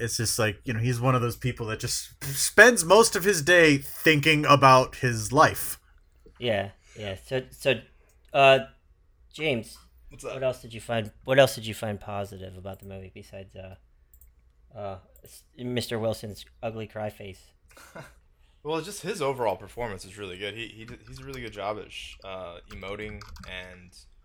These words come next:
Speaker 3: um, 'cause, like, I've seriously watched the whole series of The Office.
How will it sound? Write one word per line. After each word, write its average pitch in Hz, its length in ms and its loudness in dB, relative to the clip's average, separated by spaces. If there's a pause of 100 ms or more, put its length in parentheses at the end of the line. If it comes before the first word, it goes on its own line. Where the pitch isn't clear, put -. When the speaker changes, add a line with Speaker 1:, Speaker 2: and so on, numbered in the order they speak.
(540)
Speaker 3:
um, 92 420 -14
'cause, 135 160 -10
like, 120 140 -8 (260)
I've 117 220 -8 (440)
seriously 117 400 -10
watched 98 440 -6
the 98 120 -14
whole 95 480 -10
series 95 720 -14
of 92 80 -20
The 87 120 -14
Office. 87 720 -16